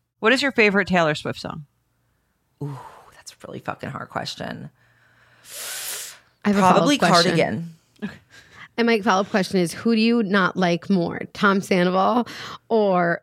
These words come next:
Speaker 3: Maddie Healy?
Speaker 1: That's also a good
Speaker 2: Ooh.
Speaker 1: question. It's a two-parter.
Speaker 2: I think
Speaker 1: <laughs>
Speaker 2: Maddie Healy might be, like, worse for people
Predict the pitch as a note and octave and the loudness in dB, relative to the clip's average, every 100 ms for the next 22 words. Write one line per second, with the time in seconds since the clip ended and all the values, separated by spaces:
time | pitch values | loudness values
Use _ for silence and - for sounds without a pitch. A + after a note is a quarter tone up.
0 | - G3+ F#3+ G3 G#3 F#3+ F3 F3+ F#3 F3+ | -2 0 2 2 2 2 2 0 0 2
1 | E3+ G#3 F#3+ E3+ - E3 - D#3 D#3 E3+ | 4 4 2 0 0 -2 -2 -8 -10 -16
2 | _ - A3+ C4 A3+ G3 F3+ G3+ A#3 G3 | _ -6 -2 2 4 4 4 0 -2 4
3 | G#3+ C4+ C#4 - A3+ F#3+ F#3 F#3+ G#3 F#3 | 6 6 4 2 4 4 4 4 4 4
4 | D#3 D#3 D#3 D3 - D#3+ D3+ D#3+ D#3+ D#3 | 4 2 0 -2 0 -2 0 0 2 2
5 | D3+ - _ _ _ _ - D#3 E3+ E3 | 0 -8 _ _ _ _ -10 0 2 2
6 | E3 - - E3+ E3 E3 E3 D#3+ D#3 - | 0 -4 -4 0 2 4 4 2 -2 -6
7 | D#3+ | -2